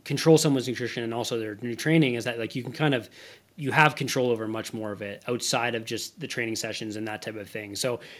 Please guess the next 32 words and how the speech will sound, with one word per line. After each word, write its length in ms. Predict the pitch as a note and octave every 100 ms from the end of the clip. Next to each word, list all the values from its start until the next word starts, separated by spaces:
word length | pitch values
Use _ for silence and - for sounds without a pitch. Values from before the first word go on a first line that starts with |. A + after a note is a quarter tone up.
| -
it's 160 | C#3+ C#3
one 140 | D3+
of 80 | F#3+
those 160 | E3+ -
things 200 | E3 C#3+
where 120 | A#2+
sometimes 380 | E3+ F#3+ G#3+ C#3+
I'll 100 | C3
even, 220 | B2+ A#2+
like, 260 | A#2 G#2 - - - -
if 100 | C3
they're 120 | G3
dead 300 | C#3 A#2+ B2+
set 140 | D#3+
on 120 | D#3+
that, 280 | E3+ F#3 G3+ -
again, 280 | C#3 B2+ G#2 -
we're 80 |
not 160 | F3+ F#3+
convincing 400 | G3 F3+ E3+ D#3+
people 320 | E3 D#3 D#3
outside 360 | C#3+ C#3 B2+ A2+
of 80 | A2
this 140 | A2+
stuff. 360 | - A#2+ E3 C#3
And 220 | A#2+ A#2
I 100 | B2
think 180 | D3 C3
a 60 |
lot 160 | A#2+ A#2+
of 60 | A#2
times 340 | C3 A#2+ -